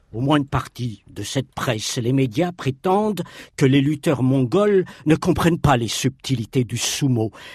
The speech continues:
et ils critiquent leur manque de bonnes manières. La domination du sumo par les étrangers depuis une vingtaine d'années n'est pas appréciée des puristes ou des nationalistes.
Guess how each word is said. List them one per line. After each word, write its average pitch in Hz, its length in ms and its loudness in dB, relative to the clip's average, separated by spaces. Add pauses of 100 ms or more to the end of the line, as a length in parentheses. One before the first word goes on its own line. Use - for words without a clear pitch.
(200)
et 156 80 4
ils 156 220 2
critiquent - 720 -4 (260)
leur 143 300 6
manque 170 380 2
de 123 120 2
bonnes 139 420 2
manières. 110 720 -2 (280)
La 147 140 2
domination 208 640 2
du 156 140 0
sumo 139 400 -2
par 131 180 -2
les 143 220 -2
étrangers 147 460 -4
depuis 113 240 -6
une 139 160 -2
vingtaine 117 420 -2
d'années 180 400 2 (400)
n'est 127 100 2
pas 143 260 -2
appréciée 135 560 0
des 123 140 0
puristes 135 720 -2
ou 120 60 -8
des 123 160 0
nationalistes. 123 920 0